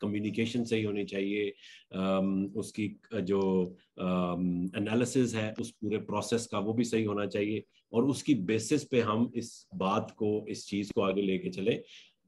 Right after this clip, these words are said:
और उसको स्पिल, spill over होने से बचाया जाए। मतलब असल चीज एचआर का एक और role ये भी आता है कि उस process का एक spill over हो जाता है कि अगर policy,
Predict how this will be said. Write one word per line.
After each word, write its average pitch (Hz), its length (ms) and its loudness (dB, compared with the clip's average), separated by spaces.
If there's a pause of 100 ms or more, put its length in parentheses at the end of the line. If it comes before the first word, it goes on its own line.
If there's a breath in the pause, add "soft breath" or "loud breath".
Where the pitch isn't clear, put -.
(120)
और 151 220 6
उसको 180 840 4
स्पिल, - 600 -6
spill 214 320 4
over 175 200 4
होने 139 220 4
से 131 120 -2
बचाया 92 360 -4
जाए। - 280 -10
मतलब 110 280 0
असल 156 240 2
चीज 143 440 4
एचआर 131 320 4
का 135 140 -2
एक 131 160 -2
और 135 180 2
role 117 220 4
ये 113 120 2
भी 120 140 2
आता 98 240 -2
है 123 80 0
कि 127 220 -6
उस - 380 -2
process 120 420 2
का 123 160 0
एक 123 140 2
spill 170 300 2
over 127 180 6
हो 98 120 4
जाता 90 240 0
है 131 60 0
कि 131 100 -4
अगर 123 120 0
policy, 113 720 2